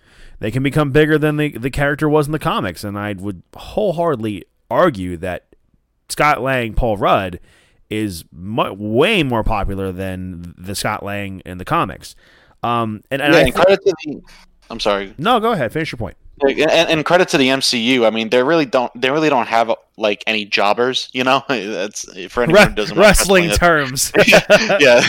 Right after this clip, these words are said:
Speaker 2: they, they don't have guys that are just there to, you know, for, for filler purposes. Like, they all have a, their, their place, you know? And while
Speaker 1: Yes.
Speaker 2: some guys are bigger than the other,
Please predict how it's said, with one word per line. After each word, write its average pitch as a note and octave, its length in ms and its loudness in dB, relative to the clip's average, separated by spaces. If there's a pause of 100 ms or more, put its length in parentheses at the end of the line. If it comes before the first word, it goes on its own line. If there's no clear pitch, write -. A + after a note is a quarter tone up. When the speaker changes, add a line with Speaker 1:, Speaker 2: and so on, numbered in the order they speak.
Speaker 2:
they, D3+ 260 2
they D3+ 140 4
don't D#3+ 200 8
have C#3 260 4
guys B2+ 320 8
that A#2 120 4
are A#2 100 2
just A2+ 300 -4
there A2+ 300 2 (300)
to, - 160 -10
you A#2 120 -8
know, G2 300 -8
for, A2+ 180 -10
for B2 160 -2
filler A2 360 2
purposes. F2 560 -10
Like, A2 260 -4
they B2+ 120 2
all B2+ 160 6
have A2 220 0
a, G2 160 -8 (360)
their, G#2+ 280 0
their G#2+ 180 -4
place, - 540 -10
you G#2+ 100 -8
know? G#2 160 -10
And G#2 320 -12
while A#2 320 2
Speaker 1:
Yes. A2+ 140 2
Speaker 2:
some B2+ 160 -2
guys A#2+ 260 0
are A2 60 0
bigger A2 280 0
than G#2 160 -6
the G#2+ 140 0
other, G2 300 -2